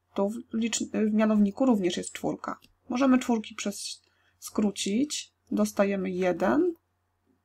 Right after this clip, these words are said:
i tu również jeden. Następnie ustalimy znak. Mamy liczbę dodatnią, dodatnią, dodatnią i ujemną.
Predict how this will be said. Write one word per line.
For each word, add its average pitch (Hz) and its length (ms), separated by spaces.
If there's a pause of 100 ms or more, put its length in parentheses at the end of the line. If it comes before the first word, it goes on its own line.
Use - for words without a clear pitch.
(320)
i 294 100
tu 247 120
również 196 380
jeden. - 420 (2250)
Następnie 302 540
ustalimy 214 500
znak. - 460 (540)
Mamy 285 180
liczbę 214 280
dodatnią, 233 600
dodatnią, 202 580
dodatnią 247 500
i 208 160
ujemną. 180 560